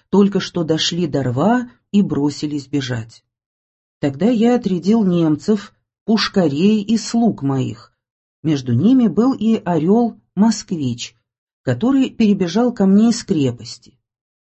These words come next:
Они сделали к стене примёт и запалили крепость. Но наши ратные люди нисколько им не помогли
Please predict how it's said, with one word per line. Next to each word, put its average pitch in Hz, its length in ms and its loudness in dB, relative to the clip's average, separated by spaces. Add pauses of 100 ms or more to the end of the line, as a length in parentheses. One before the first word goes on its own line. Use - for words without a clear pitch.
(220)
Они 220 300 4
сделали 285 720 2
к - 60 -20
стене 220 640 0
примёт 202 680 2 (380)
и 175 100 -2
запалили 160 560 0
крепость. 123 760 -6 (580)
Но 185 120 2
наши 220 360 4
ратные 202 420 2
люди 208 280 0
нисколько 202 640 2
им 160 280 0
не 160 140 0
помогли 160 680 0